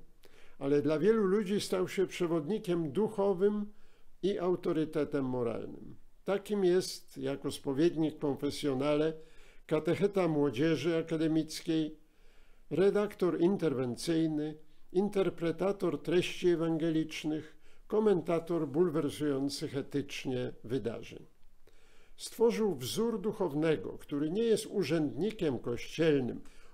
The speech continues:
obsługującym klientów, nie należy do tego personelu naziemnego, jak to ujęła dowcipnie siostra Małgorzata Chmielewska, lecz jest na co dzień pasterzem zwykłych ludzi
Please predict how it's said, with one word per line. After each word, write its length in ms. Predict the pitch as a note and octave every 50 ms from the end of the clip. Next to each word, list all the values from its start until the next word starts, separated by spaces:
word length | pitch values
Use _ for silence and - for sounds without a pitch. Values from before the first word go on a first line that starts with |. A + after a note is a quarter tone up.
| -
obsługującym 1120 | D#3 D#3 D3+ - - - D#3 D#3 C#3+ C3 D3 D3 D3+ D#3 D#3 D3+ D3+ - - D#3 C#3+ C3 -
klientów, 800 | - C3 C3+ C3+ D3+ E3 E3+ D3+ C#3+ - - A#2 A2+ - - - - - - - - -
nie 200 | - C#3+ D#3 E3
należy 460 | D#3+ E3+ E3+ F3 G3+ A3 F#3+ D#3 G3 E3+
do 160 | E3 F3 E3+
tego 460 | F3 F#3 F#3 D#3 F3 F3+ F3 E3 E3+ - - - - - - - - - - - -
personelu 840 | - F3+ F3 E3 - - F3+ F3 E3+ E3+ F3+ G3 G3+ G3 F#3+ F3 E3+
naziemnego, 840 | E3+ E3+ E3 D#3 B2+ D#3+ E3+ D#3+ D#3+ E3+ G3 G#3+ G3 D3+ D3+ D3
jak 240 | C3+ C3 B2+ - -
to 140 | - D3+ C#3+
ujęła 420 | C#3+ C3+ C#3 D3 D3+ D3 D3 C3+
dowcipnie 680 | A2+ C3 B2+ - - - D#3+ - - - - D3 D3
siostra 460 | C#3 - D3+ D3 C#3+ - - - C#3 C3+
Małgorzata 640 | C3+ C3 C3 A#2+ C#3 C#3 - C#3+ C#3+ C#3 - C#3+ C#3
Chmielewska, 680 | - - C#3 C#3 C#3 C#3 C#3 C#3 - - - D#3 D3+ D#3 D#3 - - - - - - - - - - - - - - - -
lecz 320 | C#3+ D3+ E3 D#3+ - -
jest 260 | F#3 F#3+ F#3 - -
na 160 | F3+ F3+ F3
co 240 | E3+ - - G3+ G#3
dzień 260 | G#3 F#3 G3+ G#3 G#3
pasterzem 1000 | G3+ - F#3+ G3 - - - - - G3 F#3 E3+ D#3 C3 A2+ A2 B2 A2+ A2+ A2+
zwykłych 540 | G2 G#2+ A#2 C3 B2+ - - B2+ B2+ A#2 -
ludzi 500 | B2 C3+ C3 C3 G#2 G2+ C3 E3 G#3